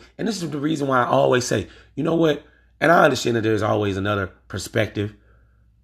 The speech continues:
Right? I do. I respect it. But what I'm saying to y'all is true.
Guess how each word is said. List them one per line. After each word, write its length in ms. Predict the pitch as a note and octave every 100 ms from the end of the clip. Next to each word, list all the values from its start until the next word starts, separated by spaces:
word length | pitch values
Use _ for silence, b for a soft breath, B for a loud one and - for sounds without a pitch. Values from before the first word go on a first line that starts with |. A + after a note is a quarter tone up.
| _ _ _ _ _ -
Right? 360 | B2 A#2 - -
I 120 | C#3+ C#3+
do. 340 | A2 G#2 - -
I 120 | D3
respect 500 | C#3+ - - G2+ -
it. 160 | A2 - _ _ _ _ _ _ _ _ _ _ _ _ _ _ _ _ _ _ _ _ _ _ _ _ _ _ _ _ _ _ _ _ _ _ _ -
But 120 | C#3 C3
what 160 | D#3+
I'm 140 | F3+ B2+
saying 320 | - G#3 G3
to 60 |
y'all 260 | A#2 A2+ G#2
is 100 | F#2+
true. 340 | - G#3 G3+